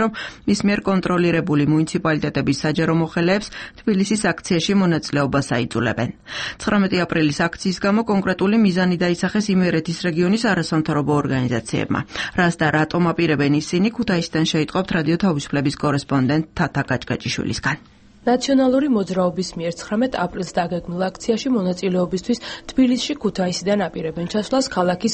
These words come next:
Speaker 2: ვიცემერები ამირან ძოწენიძე და კოტე რატიანი.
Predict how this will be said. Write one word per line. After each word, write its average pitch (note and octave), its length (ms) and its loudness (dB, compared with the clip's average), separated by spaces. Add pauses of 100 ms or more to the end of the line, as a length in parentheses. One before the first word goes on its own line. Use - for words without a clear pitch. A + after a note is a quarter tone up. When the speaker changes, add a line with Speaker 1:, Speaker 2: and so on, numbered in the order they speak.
Speaker 2:
ვიცემერები F3+ 600 0 (380)
ამირან E3 400 0
ძოწენიძე G#3+ 480 0
და A#3+ 80 2
კოტე - 320 0
რატიანი. D#3+ 460 -4